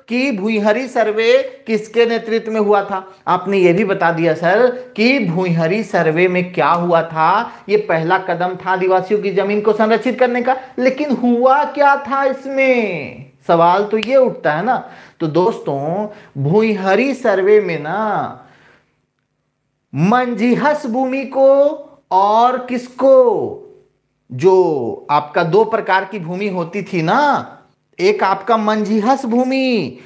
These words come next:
और एक कौन सा दोस्तों, भूइंहरी भूमि, है ना। इसमें भूइंहरी भूमि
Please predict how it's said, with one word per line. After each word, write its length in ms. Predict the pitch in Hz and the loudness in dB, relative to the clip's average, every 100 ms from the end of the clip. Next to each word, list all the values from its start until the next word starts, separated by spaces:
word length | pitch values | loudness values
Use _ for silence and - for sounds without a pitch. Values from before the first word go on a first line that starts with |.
| - 165 | -6 0
और 180 | 190 | 0
एक 400 | 196 196 233 233 | 0 2 2 2
कौन 220 | 233 240 254 | 0 0 0
सा 140 | 269 | 0
दोस्तों, 600 | 262 262 262 269 240 143 - - _ _ _ _ _ _ _ _ _ _ _ _ _ _ _ _ _ _ _ _ _ _ _ _ _ _ _ - | 2 2 2 0 0 -2 -8 -20 _ _ _ _ _ _ _ _ _ _ _ _ _ _ _ _ _ _ _ _ _ _ _ _ _ _ _ -12
भूइंहरी 680 | 147 175 262 240 277 302 285 | -4 0 2 2 2 0 -2
भूमि, 520 | 190 180 120 - - 151 | -2 -4 -4 -10 -6 -2
है 60 | |
ना। 340 | 247 202 151 - - - | 0 0 -4 -14 -6 -2
इसमें 460 | 190 233 262 190 | 0 0 0 0
भूइंहरी 480 | 180 202 190 190 254 | 0 0 0 0 0
भूमि 600 | 202 190 185 214 269 302 | 0 -2 0 0 0 -4